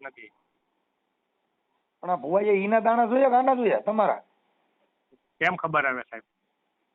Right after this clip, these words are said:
Speaker 2: મને કીધું, સાહેબ, તો તમારે બાઈ રૂપારીને દેખાવડી ઈ છે.
Speaker 1: હવે અત્યારે તો એવું કાંઈ નથી રહ્યું, પણ ઈ ભુવાના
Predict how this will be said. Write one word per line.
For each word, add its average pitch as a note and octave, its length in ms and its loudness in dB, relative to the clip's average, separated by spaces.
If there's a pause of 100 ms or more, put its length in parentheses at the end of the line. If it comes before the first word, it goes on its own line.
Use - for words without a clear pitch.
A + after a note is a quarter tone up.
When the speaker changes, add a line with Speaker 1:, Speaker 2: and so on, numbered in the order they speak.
(880)
Speaker 2:
મને C#3 180 -10
કીધું, C#3+ 180 -12
સાહેબ, E3 320 -8
તો D#3+ 140 -8
તમારે E3+ 340 -4
બાઈ E3 300 0
રૂપારીને F3 440 -2
દેખાવડી E3 400 -4
ઈ C#3 120 -8
છે. A#2 200 -20 (1000)
Speaker 1:
હવે A#2+ 220 -12
અત્યારે D3 300 -4
તો D3 100 -8
એવું D3 160 -4
કાંઈ D3 180 -4
નથી D3 180 -10
રહ્યું, C#3 200 -6
પણ C3 140 -10
ઈ B2+ 120 -12
ભુવાના C#3+ 440 -4